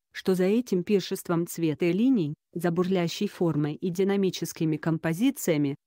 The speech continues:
за венецианской гаммой и бекофумиевской сложностью пространственных построений скрыта официальная идеологическая программа,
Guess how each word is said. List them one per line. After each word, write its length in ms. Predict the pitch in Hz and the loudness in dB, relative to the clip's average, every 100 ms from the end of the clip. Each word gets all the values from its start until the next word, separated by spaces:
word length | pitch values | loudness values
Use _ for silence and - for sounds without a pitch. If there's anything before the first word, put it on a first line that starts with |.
| - | -4
за 160 | 180 | 0
венецианской 760 | 185 180 180 165 180 160 - 170 | 2 2 0 0 0 0 -2 -2
гаммой 360 | 196 214 190 | 0 2 2
и 80 | 160 | 0
бекофумиевской 920 | 160 170 190 180 214 196 170 156 165 | 2 0 0 -2 0 2 2 0 -4
сложностью 720 | 160 - 247 247 190 180 - | -4 -2 -2 0 -2 -2 -6
пространственных 840 | 170 185 190 202 185 170 - 165 151 | -2 -4 -2 0 0 0 -2 -2 -2
построений 640 | 180 - 190 185 175 156 | -6 -2 0 4 4 2
скрыта 400 | 160 - 208 185 | -2 -2 -2 0
официальная 640 | 190 - 202 202 180 160 160 | -2 -4 -4 -2 2 2 2
идеологическая 960 | - 185 196 190 185 185 - - 165 | 0 0 2 2 2 0 -2 -4 -2
программа, 680 | 156 185 180 180 156 147 135 | 0 -2 0 0 2 0 -2